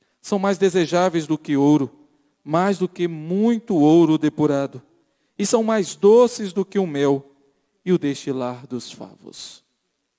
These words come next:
Amém. Que Deus assim nos instrua, nos ensine segundo a sua santa palavra. Creio eu que aqueles que foram criados na igreja,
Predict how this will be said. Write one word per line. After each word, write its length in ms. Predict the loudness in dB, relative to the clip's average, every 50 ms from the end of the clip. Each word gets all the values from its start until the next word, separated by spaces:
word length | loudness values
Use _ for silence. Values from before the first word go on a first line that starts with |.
| _ _ _ _ _ _ _ _ _ _ _ _ _ _ _ _ _ _ _ _ _
Amém. 520 | -12 -10 -10 -8 -8 -8 -8 -8 -10 -12 -16 _
Que 80 | -16
Deus 220 | -6 -6 -4 -4 -4
assim 420 | -8 -10 -8 -8 -8 -8 -8 -12 _ _ _ _ _
nos 200 | _ -10 -8 -8
instrua, 560 | -8 -8 -8 -10 -6 0 2 4 4 4 2 0
nos 160 | -4 -6 -6
ensine 420 | -8 -8 -8 -10 -10 -10 -10 -10
segundo 340 | -8 -10 -8 -6 -6 -6 -6
a 40 | -6
sua 180 | -4 -6 -6
santa 300 | -6 -6 -10 -10 -10 -10
palavra. 500 | _ -10 -12 -12 -12 -16 -18 _ -20 -20 _ _ _ _ _ _ _ _ _ _ _ _ _ _ _ _ _ _ _ _ _ _ _ _ _ _ _ _ _ _ _ _ _ _ _ _ _ _ _ _ _ _ _ _
Creio 260 | 4 6 6 8 10
eu 140 | 10 8 8
que 240 | 4 2 2 2
aqueles 380 | 2 2 0 -2 -2 -2 -2 -6
que 520 | -2 2 2 4 4 4 2 0 -2 -4 -8 _ _ _ _ _ _ _ _ _ _ _ _ _ _ _ _ _ _
foram 300 | _ 2 4 4 4 2
criados 640 | -2 -2 0 0 2 2 0 0 0 -2 -4 -4 -4
na 100 | -8 -8
igreja, 580 | -4 -2 2 4 4 4 4 2 0 -2 -2